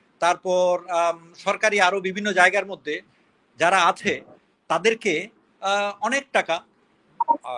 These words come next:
আওয়ামী, আওয়ামী সন্ত্রাসীদের হাতে যে পরিমাণ টাকা আছে,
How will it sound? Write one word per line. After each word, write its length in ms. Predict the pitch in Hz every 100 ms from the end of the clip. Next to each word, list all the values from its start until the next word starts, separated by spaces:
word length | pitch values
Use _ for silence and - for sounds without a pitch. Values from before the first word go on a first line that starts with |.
| - - _ -
আওয়ামী, 480 | - _ - 247 240
আওয়ামী 340 | 143 147 160 208
সন্ত্রাসীদের 680 | 156 131 147 - 196 220
হাতে 360 | - - - 208
যে 140 | 180
পরিমাণ 320 | 175 185 196
টাকা 320 | 202 160 170 156
আছে, 340 | 160 - 143